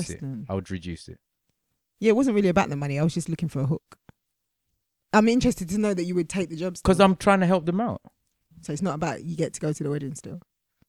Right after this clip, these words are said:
Speaker 1: No, nah, I didn't even <laughs> think about that, you know? No, not at all. Not at all. It's literally for them.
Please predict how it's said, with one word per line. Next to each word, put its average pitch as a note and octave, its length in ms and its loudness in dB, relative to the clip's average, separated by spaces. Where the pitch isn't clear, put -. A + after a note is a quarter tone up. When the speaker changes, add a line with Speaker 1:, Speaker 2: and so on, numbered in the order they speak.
Speaker 1:
No, F#2+ 760 -6
nah, G#2+ 440 -4
I G2 40 -8
didn't C3 160 0
even B2 160 0
<laughs> - 80 2
think E3 140 6
about D3 260 6
that, A#2+ 140 0
you A#2 80 4
know? C3 180 4
No, E3+ 460 10
not D#3+ 220 4
at F3 120 4
all. G3+ 400 8
Not E3 160 4
at F3 80 4
all. D#3+ 100 8
It's C#3 160 2
literally F#3+ 340 4
for D3 140 0
them. C3+ 340 0